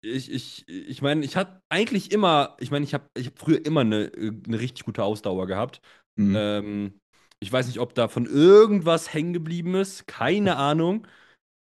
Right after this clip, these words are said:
Speaker 1: ähm, weil da ja wirklich auch verschiedene Lebensphasen dazwischen waren, nachdem,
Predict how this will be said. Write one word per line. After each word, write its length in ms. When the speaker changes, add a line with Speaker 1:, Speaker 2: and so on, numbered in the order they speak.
Speaker 1:
ähm, 460
weil 120
da 80
ja 220
wirklich 300
auch 100
verschiedene 380
Lebensphasen 640
dazwischen 420
waren, 340
nachdem, 800